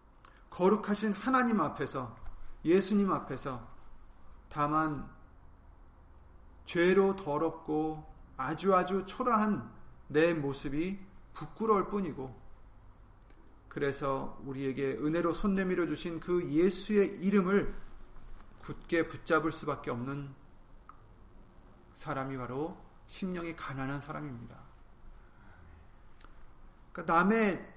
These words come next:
지금 오-, 남의 것을 지금 볼 사이가 없다는 거죠.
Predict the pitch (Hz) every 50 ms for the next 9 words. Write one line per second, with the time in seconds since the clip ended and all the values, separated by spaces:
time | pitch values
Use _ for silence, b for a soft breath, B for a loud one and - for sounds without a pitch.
0 | - - - - 196 185 208 190 160 - - - - - 139 123 - - - -
1 | - - - - - - 160 160 156 180 196 214 208 208 - 190 - - 196 185
2 | 180 - 165 156 160 160 160 151 135 123 113 - - - 147 151 151 - - 190
3 | 175 165 147 135 110 - - 135 135 135 127 123 120 - - - -